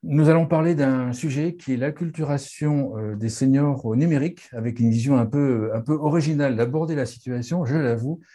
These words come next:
avec Gaël Muller, qui est, euh, fondateur de Senior Session. Bonjour Gaël.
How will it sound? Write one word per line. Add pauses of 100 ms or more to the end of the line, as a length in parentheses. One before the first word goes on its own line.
(400)
avec
Gaël
Muller, (180)
qui
est,
euh, (280)
fondateur
de
Senior
Session. (100)
Bonjour
Gaël.